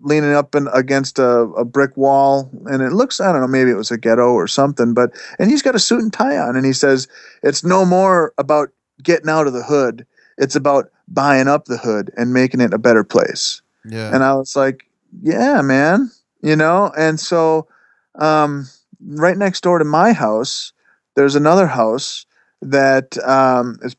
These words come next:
Speaker 1: gonna be going, it's actually probably started in foreclosure right now. Last, last, um,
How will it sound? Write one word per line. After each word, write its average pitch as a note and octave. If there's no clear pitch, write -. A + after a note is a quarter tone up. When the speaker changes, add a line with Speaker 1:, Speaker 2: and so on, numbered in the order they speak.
Speaker 1:
gonna D#3+
be D3+
going, C#3
it's C3+
actually D#3+
probably C#3+
started D3
in B2
foreclosure C3
right A#2+
now. A#2+
Last, C#3+
last, C#3+
um, C3